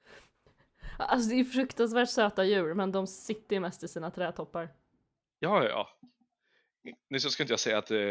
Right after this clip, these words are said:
Speaker 2: de flesta reptiler är säkert mer aktiva, men det finns i alla fall sådana som är aktiva.
Speaker 1: Eller hur?
Speaker 2: <laughs>
Speaker 1: Nej, alltså den känslan när man står i regn, tittar upp i trädtoppen på en röd panda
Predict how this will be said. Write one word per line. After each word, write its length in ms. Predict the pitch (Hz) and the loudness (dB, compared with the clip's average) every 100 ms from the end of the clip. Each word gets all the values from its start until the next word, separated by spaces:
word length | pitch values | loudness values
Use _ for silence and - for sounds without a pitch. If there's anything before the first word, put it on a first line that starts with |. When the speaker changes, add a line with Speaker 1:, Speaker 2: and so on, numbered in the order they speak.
| 104 104 107 110 _ _ - | 0 -4 -8 -16 _ _ -20
Speaker 2:
de 100 | - | -8
flesta 280 | 101 - 95 | -8 -6 -10
reptiler 340 | - 98 107 | -10 -8 -6
är 60 | 104 | -6
säkert 300 | 95 95 98 | -6 -10 -12
mer 320 | 98 95 - | -10 -8 -8
aktiva, 600 | - - - 104 107 123 | -8 -12 -16 -14 -10 -8
men 220 | 123 98 98 _ _ _ _ _ _ _ _ _ _ _ | -8 -10 -16 _ _ _ _ _ _ _ _ _ _ _
det 80 | - | -12
finns 360 | - 104 92 139 | -6 -6 -4 0
i 60 | |
alla 140 | 143 113 | 0 2
fall 140 | 101 | 0
sådana 160 | 101 92 | -4 -6
som 120 | 101 | -2
är 240 | 135 98 | 0 2
aktiva. 520 | 95 - - 95 110 123 _ - - _ _ _ _ _ _ _ _ - | 0 -2 -8 -6 -6 -8 _ -20 -20 _ _ _ _ _ _ _ _ -2
Speaker 1:
Eller 220 | 226 214 | 0 2
hur? 240 | 190 196 - _ _ _ _ _ 127 - - | 0 -4 -14 _ _ _ _ _ -8 -8 0
Speaker 2:
<laughs> 800 | - - _ - - _ - - | -2 -2 _ -4 -4 _ -20 -4
Speaker 1:
Nej, 180 | 214 214 | 2 4
alltså 160 | 226 | 4
den 180 | 226 233 | 4 4
känslan 520 | 233 262 226 - 240 | 4 2 2 2 2
när 60 | 202 | 2
man 160 | 214 214 | 0 -2
står 340 | - 226 190 | 0 0 2
i 120 | 214 | 2
regn, 440 | 202 196 180 180 185 | 2 0 0 -4 -6
tittar 240 | 208 214 | -2 2
upp 220 | 202 214 | 2 2
i 60 | 202 | 0
trädtoppen 640 | - 214 185 214 - 190 | 2 2 2 -2 -2 -2
på 80 | 190 | 0
en 140 | 190 185 | 0 2
röd 280 | 180 180 | 0 0
panda 540 | - 190 175 175 175 | 0 0 0 -2 -2